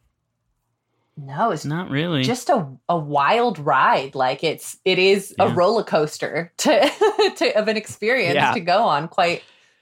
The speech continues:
Speaker 1: quite literally.
Speaker 2: I will say,
Speaker 3: Great.
Speaker 2: if you haven't seen Irreversible, uh, <laughs> hmm, <laughs> it's a, a fair,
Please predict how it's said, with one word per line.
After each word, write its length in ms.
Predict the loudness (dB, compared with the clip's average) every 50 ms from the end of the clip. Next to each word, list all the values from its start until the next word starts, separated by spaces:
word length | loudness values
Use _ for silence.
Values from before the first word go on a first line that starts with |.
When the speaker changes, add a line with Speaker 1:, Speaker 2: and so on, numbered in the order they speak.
| _ _
Speaker 1:
quite 220 | -2 0 0 0 -2
literally. 640 | -2 -4 -2 -2 -2 -2 -2 -4 -4 -6 -8 -10 -14 _ _ _ _ _ _ _ _ _ _ _ _ _ _ _ _ _ _ _ _
Speaker 2:
I 120 | -2 0 2
will 240 | 4 4 2 2
say, 320 | 2 0 2 2 2 4 4
Speaker 3:
Great. 160 | 2 2 0
Speaker 2:
if 120 | 0 -2 -2
you 160 | -2 0 0
haven't 400 | 0 0 0 0 -2 -4 -6 -8
seen 320 | -6 -4 -2 0 0 0
Irreversible, 960 | 0 -2 -2 0 -2 -2 0 0 -2 -2 -2 -2 -4 -2 0 0 0 0 -2 -6 _ _ _ _ _ _ _ _ _ _ _ _ _ _ _ _ _ _ _ _ -20 -20 _ _ _ -20 -20 -20 -20 -20 -20 _ _ _ _ _ _ _ _ _ _ _ _ _ -4
uh, 1300 | 0 0 2 2 2 2 2 2 2 0 0 0 0 0 0 0 0 0 -2 -2 -2 -2 -2 -2 -2 -2 -2 -2 -4 -4 -6 -10 -10 -8 -8 -6 -6 -6
<laughs> 800 | -6 -8 -8 _ -20 -20 _ _ _ _ _ _ _ _ _ _
hmm, 280 | -6 -4 -4 -4 -4 -6 -10 -12 -12 -10
<laughs> 960 | -10 -10 -10 -12 _ -20 -20 -20 -20 _ _ _ _ _ _ _ _ _ _ -2
it's 380 | -2 -2 -2 -2 -6 -8 -8 -12 _ _ _ _ _ _ _ _ -6
a, 200 | -6 -4 -4 -4
a 60 | -4
fair, 380 | -4 -2 0 2 2 2 2